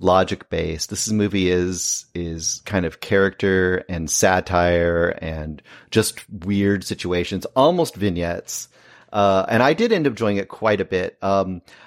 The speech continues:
but this is also one of those movies that the more you dig into it, uh, the trivia and the making of it and the, the stuff inside of it is almost as interesting as the movie itself. So that I found a lot of fun as well. The way I, and I enjoy this movie is another,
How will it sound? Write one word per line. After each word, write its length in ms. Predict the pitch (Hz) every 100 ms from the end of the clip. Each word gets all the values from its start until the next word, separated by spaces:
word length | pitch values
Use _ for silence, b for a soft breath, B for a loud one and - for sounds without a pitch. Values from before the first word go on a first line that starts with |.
| B _ -
but 380 | 165 170 - 117
this 120 | 127
is 60 |
also 220 | 123 135 123
one 120 | 113
of 40 |
those 120 | 107
movies 320 | 107 104 101 -
that 220 | 95 -
the 100 | 95
more 260 | 95 98
you 140 | 101 98
dig 160 | 95
into 340 | 92 92 98 95
it, 180 | 90 -
uh, 220 | 85 85
the 100 | 82
trivia 600 | 98 - 127 117 104 104 95
and 100 | 85
the 60 |
making 340 | 95 98 104 92
of 140 | 90
it 160 | 92 -
and 260 | 82 80
the, 320 | 78 85 78 -
the 200 | 98 82
stuff 560 | - - 117 110 -
inside 500 | 107 101 - 90 90
of 100 | 101
it 140 | 117 -
is 140 | 98
almost 400 | - 92 98 -
as 80 | 92
interesting 360 | 90 90 90
as 140 | 85 82
the 80 | 87
movie 240 | 82 85
itself. 560 | 80 - 80 82 104 - B B B
So 460 | - 95 87 80 - b
that 320 | 92 98 101
I 60 | 90
found 320 | - 87 85
a 80 | -
lot 240 | 82 85 82
of 80 |
fun 220 | - 82 80
as 120 | -
well. 460 | 82 82 82 80 _ -
The 100 | 113
way 200 | 127 143
I, 240 | 117 123
and 200 | 131 117 -
I 240 | 127 170
enjoy 280 | 262 180 185
this 140 | 175
movie 180 | 170 156
is 120 | 117
another, 340 | 113 120 143